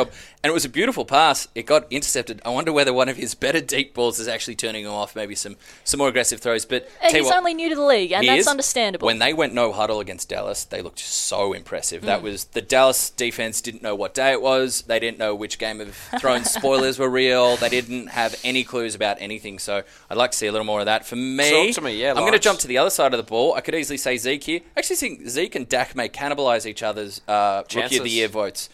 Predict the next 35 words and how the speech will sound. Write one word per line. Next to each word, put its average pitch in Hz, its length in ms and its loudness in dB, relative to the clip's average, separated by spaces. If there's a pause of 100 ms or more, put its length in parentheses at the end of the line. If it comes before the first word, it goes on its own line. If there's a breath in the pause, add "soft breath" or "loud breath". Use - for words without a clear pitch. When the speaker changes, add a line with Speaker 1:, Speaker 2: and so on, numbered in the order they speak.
Speaker 1:
uh, 127 40 -14
Speaker 3:
Interesting. 110 300 -2
Speaker 1:
being 120 160 0
part 120 160 0
of 104 60 -8
the - 40 -2
same 117 220 -2
unit. 117 280 -4 (280 soft breath)
Zeke's 190 240 2
always 143 180 0
been 123 140 -4
fantastic. 113 500 -4
Everything 107 300 -8
he's 98 160 -12
built. 143 400 2
Joey 147 240 6
Bosa 101 340 -4
for - 120 -14
me. 104 120 -4
Four 170 240 0
sacks 127 240 0
through 202 100 4
Speaker 2:
Oh, 220 140 8
Speaker 1:
four 294 160 8
Speaker 2:
that's 285 100 4
a 277 40 2
Speaker 1:
games. 285 120 -2
Speaker 2:
great 320 240 6
pick. 240 120 4
Speaker 1:
The 143 80 6
Speaker 2:
I - 20 4
Speaker 1:
late 139 80 4
Speaker 2:
like 190 200 6
that. 175 120 8
Speaker 1:
arrival 127 540 4